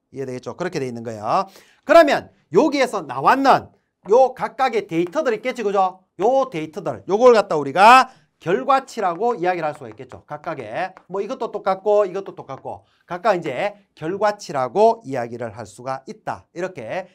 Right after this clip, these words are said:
생각을 해주시면 될 것 같습니다. 여기에서 이걸 지금 설명드린 거는 뭐냐면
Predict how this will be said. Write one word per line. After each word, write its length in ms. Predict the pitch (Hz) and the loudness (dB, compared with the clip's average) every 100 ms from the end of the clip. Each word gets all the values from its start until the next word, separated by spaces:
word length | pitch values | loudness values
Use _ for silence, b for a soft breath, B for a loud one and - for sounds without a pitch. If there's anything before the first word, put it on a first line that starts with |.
| _ | _
생각을 560 | - 156 147 131 113 | -16 -8 -8 -8 -10
해주시면 480 | 175 170 147 180 175 | -10 -12 -12 -14 -14
될 100 | 131 | -14
것 120 | 113 | -18
같습니다. 260 | 101 113 - b b b | -20 -20 -20 b b b
여기에서 380 | 208 302 285 233 | 2 2 0 -2
이걸 240 | 220 247 | -2 -4
지금 180 | 214 208 | -4 -10
설명드린 580 | 190 254 254 226 208 240 | -10 -10 -8 -6 -6 -6
거는 200 | 220 170 | -6 -6
뭐냐면 580 | 135 165 196 135 175 | -4 -4 -4 -6 -8